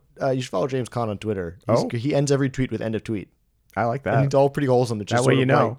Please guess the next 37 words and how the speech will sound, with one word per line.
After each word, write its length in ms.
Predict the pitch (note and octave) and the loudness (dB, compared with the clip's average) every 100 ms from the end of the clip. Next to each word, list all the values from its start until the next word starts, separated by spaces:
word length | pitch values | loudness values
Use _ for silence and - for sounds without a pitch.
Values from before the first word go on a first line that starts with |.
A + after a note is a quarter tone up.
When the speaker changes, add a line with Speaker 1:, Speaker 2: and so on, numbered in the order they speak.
| - | -12
Speaker 1:
it's 100 | - | -12
just, 180 | B2 D3 | -6 -2
like, 120 | B2+ | 0
him, 340 | C3 C#3+ B2+ - - | 2 0 -2 -8 -8
like, 140 | A2+ | -6
remembering 380 | A#2 B2+ B2 A#2+ | -4 -4 -4 -4
things 300 | B2 C3 C3+ | -4 -4 -6
from 140 | A#2 | -8
his 160 | A2+ G2+ _ _ - | -10 -10 _ _ -10
long 140 | A#2+ A#2 | -6 -4
and 60 | |
illustrious 380 | A2+ A2+ - A#2 | -2 -2 -4 -8
career. 380 | - G#2 A2+ B2 - - - - | -6 -4 -4 -4 -10 -20 -14 -2
I'm, 160 | D3 E3+ | -2 0
I'm, 120 | D#3+ | 0
I'm 100 | E3 | 2
not 180 | F#3 G3+ | 2 2
being 300 | E3 D3 B2+ _ _ - | 2 0 -2 _ _ -6
ironic 440 | B2 B2 B2+ A2+ | -2 0 0 -2
or, 120 | G#2+ G2+ | -4 -4
like, 140 | G2 _ - - - - - - - - - _ | -6 _ -20 -20 -20 -20 -20 -20 -20 -20 -20 _
mean 200 | A#2 A#2+ | -4 0
to 40 | G#2+ | 0
Speaker 2:
Facetious? 80 | |
Speaker 1:
James 220 | G#2 A#2+ - | 0 -2 -2
Caan. 160 | D#3+ | -2
It's, 180 | D3 - | -4 -4
Speaker 2:
Yeah. 160 | G2 E2+ | -4 -2
Speaker 1:
yeah, 140 | C3+ | -2
for 140 | - | -2
Jesus, 260 | A2 C3+ G#2+ | -4 -4 -4
it's 140 | A2 G#2 | -6 -4
genuinely 400 | A#2 C3+ B2+ A#2 | -4 -2 0 0
a 60 | |
really 220 | A2 A2+ G#2+ | 0 0 -2
nice 220 | G#2 G#2 | -4 -6
follow. 360 | G2 A2 A2 | -4 -2 -2